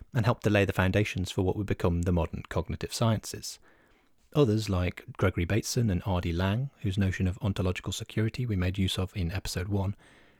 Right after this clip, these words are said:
took this in more radical directions, using cybernetics to challenge the boundaries of individual subjectivity.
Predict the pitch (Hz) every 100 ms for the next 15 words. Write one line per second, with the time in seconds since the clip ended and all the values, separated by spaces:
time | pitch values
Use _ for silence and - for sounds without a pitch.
0 | _ - - 160 - 135 117 98 98 135
1 | 151 - 92 80 80 - - - - -
2 | - - - _ 117 101 98 117 107 110
3 | - - - - 98 95 92 98 98 90
4 | 87 87 92 98 98 92 90 - 80 87
5 | - - - - 131 - - -